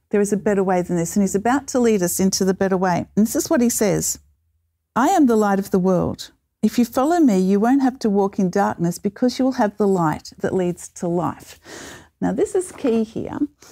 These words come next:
because what he says to her, the only one left listening, actually, which is really interesting. Well, there's probably s-, bystanders listening, but all the accusers are, are sort of disappeared. And what he says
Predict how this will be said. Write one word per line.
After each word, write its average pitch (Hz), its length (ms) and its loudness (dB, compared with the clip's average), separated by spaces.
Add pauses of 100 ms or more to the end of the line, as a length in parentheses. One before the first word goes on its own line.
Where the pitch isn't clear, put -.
(240)
because 233 280 -2
what 269 160 0
he 370 140 2
says 233 280 -2 (100)
to 202 100 -2
her, 196 460 -2
the 233 120 0
only 220 160 2
one 180 200 0
left 175 280 -2
listening, 175 380 0
actually, 185 420 -2
which - 220 -2
is 196 160 -2
really 180 220 2
interesting. 185 600 -4
Well, 202 120 0
there's 190 100 -6
probably 208 340 -2 (180)
s-, - 140 -12 (180)
bystanders 180 800 -2
listening, 165 300 -4
but 196 160 -2
all 247 120 2
the 196 120 2
accusers 180 560 -4
are, 175 100 -6 (100)
are 175 100 -2 (220)
sort - 280 -4
of 175 100 -2
disappeared. 196 720 -2 (480)
And 233 120 2
what 294 120 2
he 392 100 4 (260)
says 226 260 0